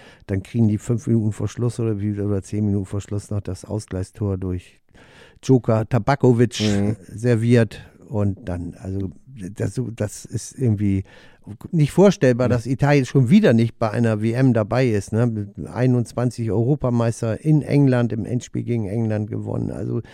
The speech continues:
Speaker 1: und die zum dritten Mal in Folge bei einer W M nicht dabei. Und, und davor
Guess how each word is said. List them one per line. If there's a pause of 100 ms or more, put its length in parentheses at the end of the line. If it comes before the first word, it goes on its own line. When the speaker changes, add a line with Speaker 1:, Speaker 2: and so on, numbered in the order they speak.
(260)
Speaker 1:
und
die
zum
dritten
Mal
in
Folge
bei
einer
W
M
nicht
dabei.
Und,
und (460)
davor